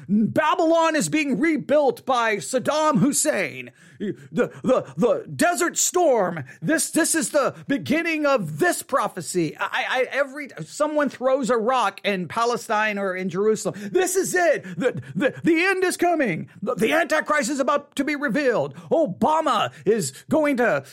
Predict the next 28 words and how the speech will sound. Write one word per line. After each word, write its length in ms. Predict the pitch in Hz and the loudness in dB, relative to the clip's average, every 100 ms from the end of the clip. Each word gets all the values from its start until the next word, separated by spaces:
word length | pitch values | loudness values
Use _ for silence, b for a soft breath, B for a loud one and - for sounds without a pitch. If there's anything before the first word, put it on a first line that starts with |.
| B | B
you 140 | 220 | -2
know, 80 | 220 | -2
place 460 | - 185 311 277 | 0 0 0 0
the 100 | - | 0
mark 260 | 208 302 302 | 2 2 2
of 80 | 294 | 0
the 80 | 247 | 0
beast 320 | 285 285 262 | 0 -2 0
on 140 | 240 | -2
us 100 | 214 | -2
be-, 160 | - 196 | -6 -10
with 160 | 254 | -8
his 180 | 254 254 | -4 -4
healthcare 480 | - 247 285 247 226 | -2 0 0 0 0
program. 360 | - 214 196 214 | 0 0 2 0
We're 80 | |
gonna 160 | 233 277 | 0 0
end 160 | 294 294 | 0 0
up 160 | 294 | 0
in 100 | 262 | -2
fema 340 | - 302 262 208 | -2 -4 -4 -4
camps." 240 | 185 156 - | -4 -6 -6
If 140 | 208 | -6
I 120 | 269 | -4
take 260 | - 320 - | -4 -6 -2
all 640 | 202 226 247 262 262 254 226 | 2 4 4 4 4 4 2
the 200 | 170 151 | 0 -2
garbage 920 | 131 185 202 220 190 131 - - | -4 -4 -2 0 -2 -6 -12 -20